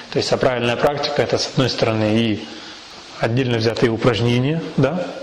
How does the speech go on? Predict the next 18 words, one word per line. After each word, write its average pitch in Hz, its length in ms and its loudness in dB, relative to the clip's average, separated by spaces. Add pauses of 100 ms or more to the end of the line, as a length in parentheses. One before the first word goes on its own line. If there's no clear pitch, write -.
С 123 120 4
другой 113 300 2
стороны, 170 380 0 (120)
это 143 380 0
и 123 260 -2
как - 220 -4
раз 131 200 0
изучение 135 600 0 (320)
философской 135 520 2
доктрины 127 400 0
учения, 104 640 0
то 147 60 0
есть - 280 -2 (260)
философии 131 420 2
жизни 107 400 0
как - 140 -6
таковой. 107 400 0 (1800)
Следующее. 117 500 0